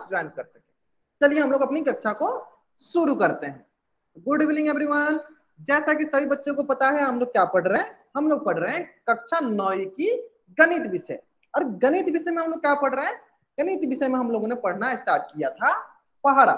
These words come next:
और पहरा पढ़ने से पहले बहुत बच्चे आज पहली बार क्लास में ज्वाइन किए थे, किए होंगे, या कुछ बच्चे दूसरी class में ज्वाइन किए होंगे, तो उनको थोड़ा बहुत मैं बता देता हूँ कि हम लोग online class में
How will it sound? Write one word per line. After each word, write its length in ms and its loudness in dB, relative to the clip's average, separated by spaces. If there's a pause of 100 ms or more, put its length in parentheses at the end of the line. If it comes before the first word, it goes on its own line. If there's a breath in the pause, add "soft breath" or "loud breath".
(340)
और 140 0
पहरा 420 2
पढ़ने 280 2
से 180 2
पहले 340 2 (360)
बहुत 260 4
बच्चे 320 0
आज 160 2 (100)
पहली 260 2
बार 140 4
क्लास 360 0
में 100 -2
ज्वाइन 280 2
किए 240 -4
थे, 180 0
किए 680 -8
होंगे, 400 2 (320)
या 100 2
कुछ 260 -4
बच्चे 440 -4 (340)
दूसरी 300 0
class 280 4
में 100 0
ज्वाइन 240 0
किए 180 -6
होंगे, 320 -8 (420)
तो 60 -4 (140)
उनको 380 2
थोड़ा 200 2
बहुत 200 -2
मैं 160 -6
बता 300 2
देता 220 -2
हूँ 280 -2
कि 160 -4
हम 260 -4
लोग 420 2
online 440 2
class 380 2
में 140 0